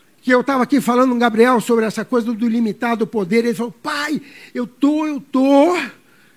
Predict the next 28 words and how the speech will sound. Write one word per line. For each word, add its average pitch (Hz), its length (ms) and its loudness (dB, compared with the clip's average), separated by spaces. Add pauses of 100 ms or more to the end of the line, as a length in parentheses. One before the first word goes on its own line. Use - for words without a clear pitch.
(140)
eu 190 80 -6
tô 196 120 -4
aloprando." 254 760 -2 (800)
Eu, 240 220 4
ó, 240 300 2 (600)
daqui 214 400 0
a 233 80 2
pouco, 240 440 0
eu - 40 -16
falei, 226 180 -4
"Meu 220 120 -2
irmão, 170 360 -4
tamo 233 240 -4
dentro." 214 480 -6 (480)
Coloca 240 360 2
na 262 120 0
garupa 254 380 -2
dessa 233 220 -4
motoneta 226 600 -2
aí 233 360 -2 (360)
e 214 80 -2
vamos 240 340 0
junto, 262 400 -4
porque 302 220 -6
a 285 100 -2
coisa 285 280 -2
tá 285 140 -6
boa, 240 520 -4